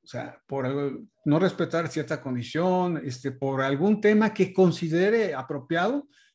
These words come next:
puede, este, solicitar la inspección. Y también hay temas de asesoría. O sea, si tenemos un proceso que queremos someter a una consulta, es, es, este, muy factible que también lo podamos, este, solicitar como,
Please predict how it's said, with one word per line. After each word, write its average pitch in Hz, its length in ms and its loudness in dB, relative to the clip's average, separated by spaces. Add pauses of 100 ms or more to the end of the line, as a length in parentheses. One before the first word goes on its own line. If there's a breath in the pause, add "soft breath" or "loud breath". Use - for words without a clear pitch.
(160)
puede, 170 800 2
este, 123 300 -6
solicitar 123 420 -2
la 143 80 2
inspección. 147 400 0 (260 loud breath)
Y 208 200 2
también 208 480 4
hay 202 120 0
temas 180 320 0
de 175 80 -2
asesoría. 165 680 -4 (100)
O - 60 -20
sea, 131 180 -10
si 160 360 -4
tenemos 165 640 0
un 180 120 -4
proceso 170 480 -6
que 135 120 -8
queremos 160 460 2
someter 151 460 -2
a 147 100 0
una 151 280 -2
consulta, 160 640 -2 (320 loud breath)
es, 156 420 -2
es, 156 280 -4
este, 170 320 -2
muy 151 160 2
factible 185 500 -2
que 165 120 -6
también 147 500 -2 (240 loud breath)
lo 139 160 0
podamos, 139 640 0
este, 123 260 -8
solicitar 123 680 -2
como, 107 420 -4